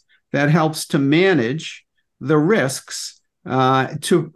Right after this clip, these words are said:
to provide the benefits more broadly. Um, that appears to be what we need to do today. And there is legislation, um, that Senator Graham and Senators Graham and Warren have proposed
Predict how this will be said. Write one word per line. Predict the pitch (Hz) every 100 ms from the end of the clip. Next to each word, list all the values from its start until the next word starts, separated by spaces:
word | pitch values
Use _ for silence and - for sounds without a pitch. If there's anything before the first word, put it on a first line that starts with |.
| 139
to | 175
provide | 160 143 123 139 135 135 135 143
the | 131
benefits | 123 170 185 165 120 110 -
more | 127 127
broadly. | 107 127 123 107 50 - _ _ _ _ _ _
Um, | - 120 120 110 - 208 196
that | 185 240
appears | 214 - - 208 208 214 -
to | 165
be | 156
what | 151 165 151
we | 143
need | 143 143 131 _ _
to | 151
do | 117 135 127
today. | - 117 101 76 - _ _ _ _ -
And | 123 123
there | 139 170
is | 180
legislation, | 170 170 165 180 156 135 135 160 202 - _ _ _ _
um, | 117 120 123 123 127
that | 127 127
Senator | 147 139 131
Graham | 113 127 135 143 143 151 -
and | 127
Senators | 120 147 135 120 120
Graham | 135 135 135
and | 123 120
Warren | 135 160 156 131
have | 131 117
proposed | 131 110 127 104 160 202